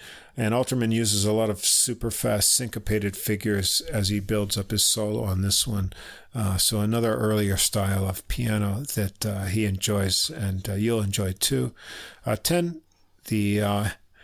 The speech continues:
Henry Mancini tune, Days of Wine and Roses. Uh, O-, Oscar Peterson also recorded this a, a few times on his albums.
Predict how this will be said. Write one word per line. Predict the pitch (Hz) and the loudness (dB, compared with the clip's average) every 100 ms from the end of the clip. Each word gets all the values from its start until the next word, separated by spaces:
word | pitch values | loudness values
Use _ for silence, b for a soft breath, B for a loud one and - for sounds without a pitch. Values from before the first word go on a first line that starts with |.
| B | B
Henry | - 147 127 | -2 2 2
Mancini | 117 107 - 135 127 131 | 2 2 2 2 0 0
tune, | - 135 123 120 | 0 2 0 0
Days | 117 110 107 | 0 2 2
of | 98 | 0
Wine | 104 110 110 | 0 2 0
and | 113 117 98 101 | 0 0 0 2
Roses. | 107 123 123 139 135 - - B B B | 2 2 2 0 0 -2 -4 B B B
Uh, | 113 107 104 - - | -2 0 0 -4 -4
O-, | 156 165 160 | -2 0 -2
Oscar | 175 175 - | 0 0 0
Peterson | - 156 147 135 | 0 0 2 2
also | 131 - | 2 2
recorded | 120 104 - 123 107 | 2 0 0 0 2
this | 117 107 | 2 2
a, | 123 - | 0 -2
a | |
few | - - 131 | -2 0 2
times | 131 117 104 101 - | 2 0 0 2 0
on | 175 107 | 0 0
his | 101 - | 0 0
albums. | 101 101 101 98 | 0 0 0 0